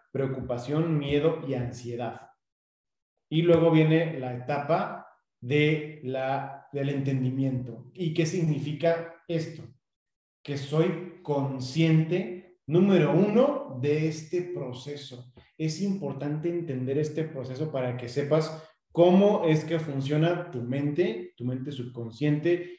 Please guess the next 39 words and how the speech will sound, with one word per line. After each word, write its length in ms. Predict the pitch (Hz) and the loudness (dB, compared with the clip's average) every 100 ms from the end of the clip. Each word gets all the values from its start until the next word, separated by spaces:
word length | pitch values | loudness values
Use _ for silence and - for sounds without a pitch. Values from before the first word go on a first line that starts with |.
| - | -8
y 100 | 147 | -2
por 200 | 147 139 | 0 0
consecuencia 600 | 135 131 123 139 139 160 | -2 -4 -4 -4 0 2
los 160 | 147 | 2
resultados 560 | 127 117 110 120 123 123 | 2 -4 -8 -6 -6 -6
que 120 | - | -12
tienes. 460 | - 123 117 - _ _ _ _ _ _ _ _ _ - | -10 -10 -10 -14 _ _ _ _ _ _ _ _ _ 0
Una 180 | 165 | 4
vez 200 | 175 180 | 6 4
que 100 | 175 | 4
entiendes 680 | 165 160 165 160 160 160 - - | 0 0 -2 0 -4 -6 -8 2
esto, 840 | 160 160 - 180 240 - - _ _ _ - | 2 2 0 -2 -2 -8 -16 _ _ _ -8
¿qué 100 | 143 | -6
pasa? 640 | 147 151 135 127 - - _ _ | -4 -4 -4 -10 -14 -20 _ _
Solo 400 | - 156 180 160 | -4 2 2 2
te 80 | 143 | -2
vas 220 | 143 165 | -4 -4
a 40 | |
enfocar 400 | 170 151 127 135 | -8 -8 -8 -6
en 160 | 147 156 | -2 -2
la 80 | 131 | 0
idea 340 | 123 135 139 143 | 0 0 0 0
Y, 420 | 139 165 - - - _ | 0 -2 -4 -14 -20 _
que, 320 | - 147 131 123 | -6 -6 -6 -8
que 160 | 131 | -4
es 140 | 131 143 | -2 2
la 120 | 151 | 4
idea 500 | 147 143 151 165 - | 6 6 6 4 2
opuesta 600 | 147 127 151 147 - 147 | -2 0 0 0 -2 -4
a 40 | 127 | -4
la 100 | 127 | -2
X, 280 | 147 131 123 | -4 -4 -8
que 100 | 147 | -4
es 80 | 143 | 0
la 80 | 160 | 2
idea 340 | 151 165 165 | 6 4 4
que 120 | 135 127 - | -2 -8 -6
tú 180 | 254 | -6
quieres. 600 | - 202 233 151 - - | 2 6 6 4 0 -10